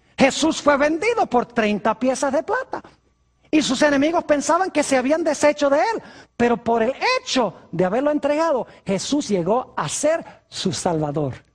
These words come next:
Es decir, la historia de José es una historia profética.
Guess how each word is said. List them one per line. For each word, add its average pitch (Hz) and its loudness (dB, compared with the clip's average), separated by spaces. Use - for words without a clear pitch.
Es 311 2
decir, 302 0
la 226 2
historia 381 0
de 320 2
José 202 0
es - -2
una 226 -2
historia 185 -2
profética. - -8